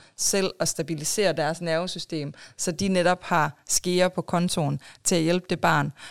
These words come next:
Fordi når man selv har brugt hele sit system på at regulere, ikke bare det barn med udfordringer, men også søskende hele dagen, så når dagen er gået, så man sim-, man er selv så udtømt, så kan det godt være, at man har et uendeligt antal skeer, men som du selv siger, så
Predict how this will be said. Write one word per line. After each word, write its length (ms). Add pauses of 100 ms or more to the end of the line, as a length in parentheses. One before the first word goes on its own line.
Fordi 280
når 100
man 200
selv 260
har 100
brugt 400 (140)
hele 300
sit 260
system 440
på 140
at 60
regulere, 580
ikke 200
bare 200
det 140
barn 260
med 80
udfordringer, 680 (260)
men 140
også 200
søskende 440
hele 240
dagen, 280 (220)
så 160
når 120
dagen 240
er 60
gået, 280
så 120
man 180
sim-, 160
man 160
er 120
selv 380
så 240
udtømt, 420
så 120
kan 100
det 80
godt 160
være, 80
at 60
man 100
har 140
et 80
uendeligt 340
antal 320
skeer, 440 (360)
men 160
som 200
du 80
selv 260
siger, 360
så 180